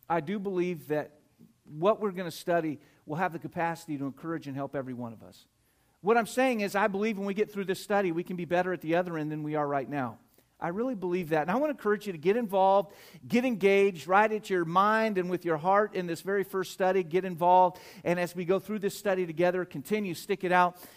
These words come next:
I think you'll be helped by what we're gonna cover. And so I'm gonna invite you, if you're able, to join me in standing one last time as we look to the text together. Joshua chapter one is where we're gonna read. And, uh,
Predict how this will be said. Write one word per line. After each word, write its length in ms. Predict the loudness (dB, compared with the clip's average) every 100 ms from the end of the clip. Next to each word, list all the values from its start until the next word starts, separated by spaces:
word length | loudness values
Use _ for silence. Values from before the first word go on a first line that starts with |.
| -4
I 140 | -2
think 220 | -2 -4 -4
you'll 100 | 0
be 180 | 0
helped 440 | 2 2 2 0 0
by 180 | 2 2
what 300 | 2 2 0
we're 140 | -4
gonna 240 | -4 -6
cover. 420 | -2 4 4 2 -8 -16 -6
And 160 | -6 -2
so 100 | 0
I'm 60 |
gonna 120 | 0 2
invite 340 | 2 2 0
you, 60 | -4
if 100 | 2
you're 100 | 6
able, 260 | 6 4
to 60 | 0
join 280 | 0 0 0
me 40 |
in 80 | -6
standing 380 | -4 -2 -2 -2
one 140 | 0
last 220 | 0 0
time 260 | -2 -4 -4
as 120 | -4
we 80 | -2
look 160 | -2
to 80 | -4
the 80 | -8
text 380 | -2 -2 -2 -6
together. 460 | -4 0 0 -2 -6 -20 -16 -4
Joshua 360 | -2 -2 -4
chapter 360 | -2 -2 -2 -2
one 240 | -2 -2
is 100 | -2
where 160 | 0 0
we're 80 | -2
gonna 240 | -4 -4
read. 400 | 0 0 0 -4 -18 _ _ _ _ -16 -6
And, 320 | -4 -2 2
uh, 140 | 0